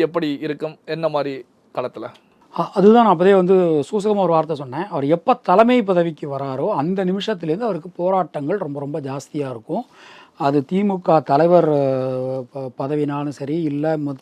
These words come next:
Speaker 2: தமிழ்நாட்டினுடைய முதலமைச்சர்னாலும் சரி, மிகப்பெரிய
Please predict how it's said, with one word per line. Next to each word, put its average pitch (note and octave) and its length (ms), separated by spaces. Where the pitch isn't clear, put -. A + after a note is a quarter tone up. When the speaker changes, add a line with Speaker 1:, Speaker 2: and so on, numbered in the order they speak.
Speaker 2:
தமிழ்நாட்டினுடைய C#3+ 640
முதலமைச்சர்னாலும் C#3 880
சரி, D3 180
மிகப்பெரிய B3+ 680